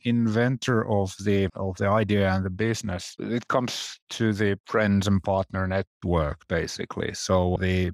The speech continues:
initial funding came from, from very close by,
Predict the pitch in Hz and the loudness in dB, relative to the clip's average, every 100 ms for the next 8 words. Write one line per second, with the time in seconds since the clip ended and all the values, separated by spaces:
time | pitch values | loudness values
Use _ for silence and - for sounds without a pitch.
0 | - - 92 101 - 101 92 - - 101 | -8 -6 0 0 0 -2 -2 -8 -6 0
1 | 104 107 101 98 101 - 98 95 98 104 | 4 4 4 4 2 0 0 0 -2 -2
2 | 95 95 - _ _ - 92 95 101 - | -2 -2 -8 _ _ -8 -4 -4 -4 -4
3 | 95 - - 65 - | -4 -4 -2 -2 -4